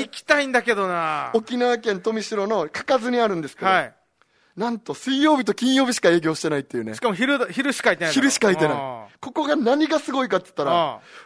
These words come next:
Speaker 2: コフ-、コストパフォーマンスが鬼なんすよ。
Speaker 1: はいはいはいはい。
Speaker 2: 安い。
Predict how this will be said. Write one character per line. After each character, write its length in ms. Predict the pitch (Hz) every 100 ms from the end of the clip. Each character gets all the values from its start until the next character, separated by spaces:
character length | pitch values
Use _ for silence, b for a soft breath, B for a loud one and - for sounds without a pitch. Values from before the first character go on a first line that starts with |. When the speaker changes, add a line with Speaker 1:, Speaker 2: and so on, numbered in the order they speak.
| _
Speaker 2:
コ 160 | 302 339
フ-、 120 | 285 - _
コ 160 | 277 339
ス 80 | -
ト 100 | -
パ 180 | - 311
フ 60 | 330
ォ 120 | 330
ー 20 |
マ 100 | 302
ン 20 |
ス 80 | 254
が 80 | 196
鬼 300 | 240 311 339
な 140 | 330 269
ん 80 | 196
す 100 | 170
よ。 100 | 131
Speaker 1:
は 140 | 202
い 80 | 175
は 200 | 180 175
い 60 | 147
は 200 | 165 156
い 80 |
は 80 | 139
い。 40 | 220
Speaker 2:
安 360 | 320 - 359
い。 140 | 262